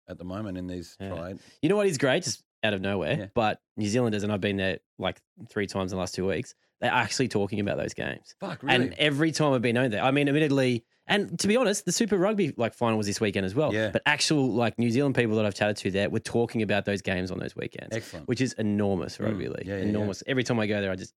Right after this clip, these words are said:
Speaker 2: I'm sick of hearing about the World Cup and, you know,
Speaker 1: <laughs>
Speaker 2: shit. But yeah, honestly, those games were so big. Like, some of the guys there were like, "Oh, we're pumped to go to this game," and we've got all these,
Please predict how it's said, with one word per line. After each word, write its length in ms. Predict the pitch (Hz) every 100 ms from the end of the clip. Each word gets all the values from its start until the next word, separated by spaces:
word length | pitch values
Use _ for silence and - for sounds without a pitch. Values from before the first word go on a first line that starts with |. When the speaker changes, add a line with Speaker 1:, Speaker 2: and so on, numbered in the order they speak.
| _ 98
Speaker 2:
I'm 100 | 98
sick 200 | 104 90
of 60 |
hearing 180 | 92 95
about 200 | 90 -
the 60 | 87
World 220 | 80 69
Cup 240 | - - -
and, 240 | - - -
you 100 | 57
know, 80 | - - -
Speaker 1:
<laughs> 760 | 196 - 156 - 175 208 247
Speaker 2:
shit. 220 | 247 78 - - -
But 140 | - 139
yeah, 200 | 151 143
honestly, 440 | 139 143 - 127
those 260 | 156 139 127
games 260 | 127 123 110
were 60 |
so 320 | 107 - 117 104
big. 340 | 113 107 98
Like, 140 | 101 -
some 120 | 123
of 60 |
the 60 | 113
guys 300 | 98 107 104
there 120 | 104
were 60 | 104
like, 180 | 101 101
"Oh, 160 | 110 107
we're 120 | 110
pumped 280 | - 101 95
to 60 |
go 160 | 101 98
to 60 | 95
this 180 | 92
game," 400 | - 127 123 120
and 80 | 110
we've 80 | 101
got 100 | 98
all 100 | - 101
these, 180 | -